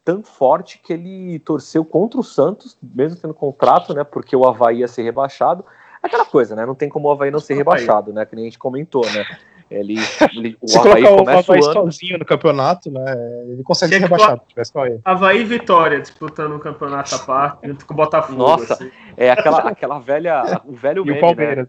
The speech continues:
Speaker 1: né?
Speaker 3: né? É a disputa, é a disputa
Speaker 2: É,
Speaker 3: dele que vai
Speaker 2: ia
Speaker 3: ser
Speaker 2: ser
Speaker 1: É, o,
Speaker 3: rebaixado.
Speaker 1: é o meme, se colocar o Vitória e o Avaí a oito, oito,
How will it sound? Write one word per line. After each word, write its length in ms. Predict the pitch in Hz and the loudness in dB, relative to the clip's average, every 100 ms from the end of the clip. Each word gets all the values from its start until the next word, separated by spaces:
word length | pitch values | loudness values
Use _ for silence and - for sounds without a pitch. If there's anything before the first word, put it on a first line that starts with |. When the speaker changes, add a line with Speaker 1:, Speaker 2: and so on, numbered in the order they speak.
| - | -8
Speaker 1:
né? 80 | 127 | -8
Speaker 3:
né? 60 | |
É 60 | 131 | -6
a 40 | |
disputa, 380 | 135 - 151 143 | -8 -12 -10 -8
é 60 | 131 | -8
a 20 | |
disputa 240 | 131 147 | -6 0
Speaker 2:
É, 180 | 156 139 | 4 4
Speaker 3:
dele 440 | 131 - - 269 - | 2 0 -6 -8 -8
que 80 | - | -14
vai 120 | 143 185 | -6 -4
Speaker 2:
ia 100 | 180 | -2
Speaker 3:
ser 120 | 135 | -4
Speaker 2:
ser 140 | 180 165 | -2 0
Speaker 1:
É, 140 | 143 | 2
o, 40 | 131 | 0
Speaker 3:
rebaixado. 380 | 120 - 120 - | -2 -4 -8 -8
Speaker 1:
é 80 | 120 | -6
o 180 | 151 175 | -6 -6
meme, 340 | 143 156 131 | -6 -6 -8
se 120 | - | -14
colocar 360 | - 135 131 135 | -12 -10 -6 -4
o 60 | 147 | -4
Vitória 580 | 151 151 - 135 143 | -8 -10 -2 0 0
e 20 | 135 | 0
o 80 | |
Avaí 520 | 135 127 120 123 135 120 _ | 0 0 -2 -2 -8 -10 _
a 220 | 107 117 - | 0 2 2
oito, 400 | 131 131 - 135 | 0 0 -6 -4
oito, 220 | 117 127 | -2 -2